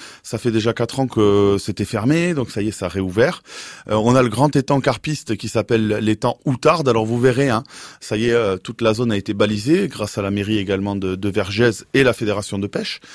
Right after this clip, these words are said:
Euh, donc, vraiment, la fédération a souhaité en faire une vitrine départementale au niveau de, des pêcheurs. Donc, on a une, une réglementation qui est vraiment dans l'air du temps, entre guillemets, c'est-à-dire qu'on va avoir, euh, des étangs où on va pêcher uniquement en no-kill.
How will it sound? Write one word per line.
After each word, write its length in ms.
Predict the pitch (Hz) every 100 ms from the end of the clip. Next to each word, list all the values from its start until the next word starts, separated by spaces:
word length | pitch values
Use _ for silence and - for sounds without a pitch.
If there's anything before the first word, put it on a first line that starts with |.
| - - -
Euh, 200 | 101 101
donc, 180 | 101 104
vraiment, 320 | 104 123 143
la 80 | 131
fédération 600 | 117 123 117 117 - 143
a 40 | 120
souhaité 320 | - 120 139
en 100 | 120
faire 220 | - 120
une 100 | 117
vitrine 500 | 104 131 - 156 151
départementale 720 | 117 117 - 117 113 110 156
au 60 | 139
niveau 220 | 113 107
de, 220 | 107 104
des 180 | 104 104
pêcheurs. 420 | 107 110 - - - - - - -
Donc, 180 | 127 131
on 80 | 131
a 60 | 131
une, 160 | 127
une 280 | 127 123 123
réglementation 720 | 123 123 127 123 123 117 165
qui 120 | 143
est 20 |
vraiment 260 | 110 117 135
dans 140 | 117
l'air 180 | 110 117
du 140 | 113 120
temps, 160 | 151
entre 200 | 151 123
guillemets, 360 | 110 120 151 170
c'est-à-dire 480 | - 107 110 127 -
qu'on 100 | 107
va 140 | 107
avoir, 320 | 104 120 139 - - - -
euh, 160 | 104
des 240 | 101 107 110
étangs 240 | 123 147
où 360 | 139 117 113 110
on 120 | 107
va 140 | 107
pêcher 380 | 104 117 - 135
uniquement 420 | 139 135 127 147
en 60 | 131
no-kill. 500 | 127 127 - 214 196